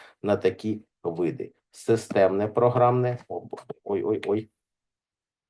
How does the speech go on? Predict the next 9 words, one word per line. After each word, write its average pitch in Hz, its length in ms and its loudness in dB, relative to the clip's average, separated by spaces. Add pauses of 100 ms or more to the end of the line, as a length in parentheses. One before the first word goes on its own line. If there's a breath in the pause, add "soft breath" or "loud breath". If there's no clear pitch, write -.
(500)
системне 90 640 -2
програмне 107 760 2
забезпечення, 110 960 0
так, 120 240 2
сюди 98 260 -2
входять 85 520 -2 (320 loud breath)
операційні 92 720 0
системи, 135 560 2
так, 131 280 2